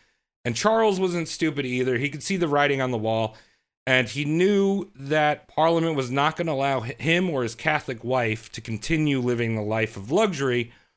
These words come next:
Um, and he knew, also knew that he had to protect himself by gaining some type of military,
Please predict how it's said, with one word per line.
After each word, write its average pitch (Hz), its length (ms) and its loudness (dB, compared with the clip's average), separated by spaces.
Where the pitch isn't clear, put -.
Um, 110 540 0
and 135 180 2
he 139 100 -2
knew, 160 140 2
also 180 380 0
knew 156 240 0
that 143 160 2
he 147 100 -2
had 143 160 2
to 123 140 -4
protect 196 380 -2
himself 127 360 -2
by 120 120 0
gaining 135 360 0
some 135 200 -2
type 127 220 -2
of 110 120 -2
military, 110 720 -2